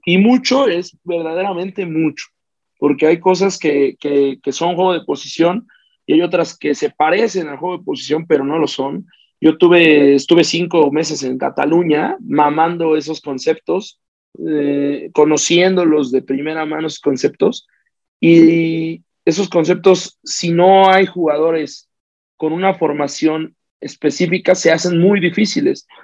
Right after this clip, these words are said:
La otra vez escuchaba a Miguel Ángel Ramírez en una, en una conferencia que tuvo ahí en Coaches Voice, y él decía, pues, todo lo difícil que, que fue implementarlo ahí en Independiente del Valle, ¿no?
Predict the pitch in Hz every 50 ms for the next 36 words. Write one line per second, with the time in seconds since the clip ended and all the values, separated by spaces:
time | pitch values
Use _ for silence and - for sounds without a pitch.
0 | - _ - 170 170 175 208 220 226 202 190 - 190 - 185 190 196 208 202 190
1 | 165 151 151 156 160 170 170 196 190 156 151 143 147 156 170 190 247 254 - -
2 | - 143 143 156 165 165 160 160 143 123 - - - - _ _ _ _ _ _
3 | _ _ _ _ _ _ _ - 143 147 147 151 160 170 170 170 170 165 156 151
4 | 147 143 139 143 139 139 143 135 127 - - 151 135 - 143 156 170 175 170 175
5 | 170 165 - 165 160 165 160 160 160 160 156 - 156 160 151 - - 147 131 127
6 | 139 139 139 151 233 - - _ _ _ _ _ _ _ - 160 175 190 196 190
7 | - 190 190 185 185 175 - - - 180 196 202 190 180 156 147 147 - 175 165
8 | 190 185 165 - 165 147 143 - - - 147 143 - 156 165 175 170 170 185 175
9 | 156 147 143 143 160 165 165 175 170 160 160 165 170 165 151 147 - 143 143 147
10 | 160 160 165 151 - 139 135 160 165 165 156 147 - 69 69 - -